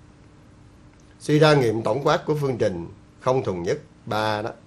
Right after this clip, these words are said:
đã cho ở trên, sẽ có dạng là gì? Y bằng C một y một cộng C hai y hai. Ở trên này là hằng nè các em, đó,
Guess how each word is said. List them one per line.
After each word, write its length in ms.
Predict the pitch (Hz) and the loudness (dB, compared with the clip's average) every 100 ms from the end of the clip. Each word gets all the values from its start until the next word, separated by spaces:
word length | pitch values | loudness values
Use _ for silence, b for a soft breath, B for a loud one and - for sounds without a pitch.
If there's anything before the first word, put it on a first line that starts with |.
| - | -16
đã 100 | - | -10
cho 180 | 104 107 | -4 -2
ở 60 | 107 | -2
trên, 320 | 110 107 101 - b b b - - - - | -2 -4 -4 -12 b b b -20 -20 -20 -10
sẽ 200 | 92 101 | -6 0
có 200 | 135 151 | 0 2
dạng 240 | 107 101 | 0 -2
là 60 | 101 | -6
gì? 260 | 92 85 80 - - - - - - - - - | -6 -10 -12 -20 -20 -20 -20 -20 -20 -20 -20 -4
Y 240 | 139 147 127 | 0 2 0
bằng 300 | 107 87 82 | -2 -4 -8
C 320 | - 123 123 | 0 2 2
một 240 | 101 90 | -2 -4
y 120 | 117 | -4
một 240 | 113 90 - - - | -4 -6 -8 -18 -12
cộng 200 | - - | -10 -8
C 80 | - | -6
hai 300 | 117 113 110 | -4 -2 -2
y 100 | 110 | -2
hai. 340 | 113 110 110 113 - b b b b - | -4 -4 -6 -10 -18 b b b b -8
Ở 100 | 123 | 4
trên 160 | 160 | 6
này 120 | 143 123 | 6 4
là 120 | 104 | 2
hằng 280 | 110 107 104 | 0 0 0
nè 80 | |
các 120 | 104 120 | 0 0
em, 320 | 120 101 - | 0 -2 -6
đó, 360 | 92 101 120 | -6 -6 -6